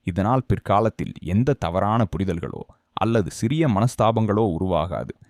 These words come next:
இன்று உங்கள் தைரியத்தையும் நம்பிக்கையையும் வழிகாட்டிகளாக கொள்ளுங்கள்.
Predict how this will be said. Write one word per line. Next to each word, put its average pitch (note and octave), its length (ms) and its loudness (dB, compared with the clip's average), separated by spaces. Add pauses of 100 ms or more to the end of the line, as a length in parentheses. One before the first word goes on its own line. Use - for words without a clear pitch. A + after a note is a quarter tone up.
(260)
இன்று A#2 260 6
உங்கள் E2 300 -2
தைரியத்தையும் C#3 680 0
நம்பிக்கையையும் F#2 800 2
வழிகாட்டிகளாக G#2 920 2
கொள்ளுங்கள். F#2+ 520 0